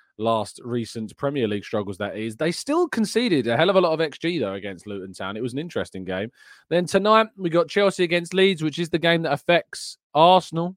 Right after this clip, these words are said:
um, of course, with Chelsea playing Leeds. If Chelsea win Arsenal's game against them on the sixteenth of March, will be rescheduled.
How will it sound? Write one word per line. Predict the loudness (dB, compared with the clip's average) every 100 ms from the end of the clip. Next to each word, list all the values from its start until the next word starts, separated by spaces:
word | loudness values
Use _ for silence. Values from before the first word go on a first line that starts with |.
| _ -2
um, | 0 0 -2 -4 -6 -8
of | -14
course, | -6 -2 -2 -4
with | 0 0 0 -6 _ _ _ _ -2
Chelsea | 2 2 2 -2 -4 -4 -8
playing | -4 -4 -2
Leeds. | -2 -2 -4 -6
If | -10
Chelsea | -2 -2 -2 -4
win | -2 0 0 0
Arsenal's | 0 -2 -6 -6
game | -4 -2
against | -2 -4 -4
them | -8 -6
on |
the | -6
sixteenth | -8 -8 -6 -4 -6 -6
of | -4 -2
March, | -2 -2 -4
will | -8
be | -8
rescheduled. | -6 -8 -2 0 0 0 -2 -2